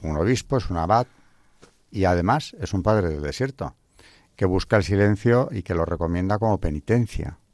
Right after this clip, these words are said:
Eh, el bien que haya podido hacer, eh, Macario el Grande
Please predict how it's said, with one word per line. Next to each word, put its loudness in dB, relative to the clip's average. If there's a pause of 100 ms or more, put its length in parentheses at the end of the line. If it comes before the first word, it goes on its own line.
(880)
Eh, 0
el 0
bien 2
que 0
haya 6
podido 2
hacer, 0 (520)
eh, -2
Macario 0
el 2
Grande 2